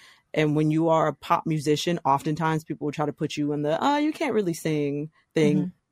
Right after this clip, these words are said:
Speaker 1: But Gaga can really sing for real. So
Speaker 2: Yeah.
Speaker 1: she's probably like, "Yeah,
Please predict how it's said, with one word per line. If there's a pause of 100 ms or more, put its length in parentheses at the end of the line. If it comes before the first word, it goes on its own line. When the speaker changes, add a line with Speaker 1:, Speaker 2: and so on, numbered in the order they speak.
(160)
Speaker 1:
But
Gaga
can
really
sing
for
real. (400)
So
Speaker 2:
Yeah.
Speaker 1:
she's
probably
like, (280)
"Yeah,